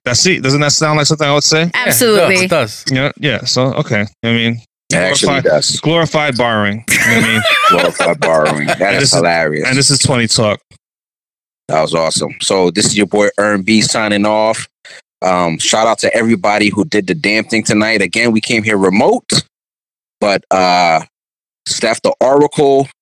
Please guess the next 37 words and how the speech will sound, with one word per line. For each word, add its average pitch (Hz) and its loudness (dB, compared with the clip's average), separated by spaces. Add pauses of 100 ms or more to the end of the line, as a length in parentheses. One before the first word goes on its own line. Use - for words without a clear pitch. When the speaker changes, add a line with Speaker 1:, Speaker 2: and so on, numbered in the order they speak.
(100)
Speaker 4:
Dre 110 0
Nice, 127 0
they 90 0
put - -4
us 110 0
all 107 2
together. 123 0 (400)
Thank 110 -2
you 101 0
so 107 0
Speaker 1:
Mm-hmm. 110 2
Speaker 4:
much, 117 -2
guys. 117 0
We 101 2
appreciate 131 0
you. 131 4 (180)
And 110 0
to, 104 2
to - -2
be 110 0
honest, 135 0 (640)
they're 110 0
tired 104 0
<laughs> - -20
because - -2
they - -2
came 131 0
all 120 4
the 123 2
way 113 2
from 110 0
Jersey, 110 0 (960)
came 165 0
home, 131 2
fed 160 -2
the 147 -2
kids, 123 0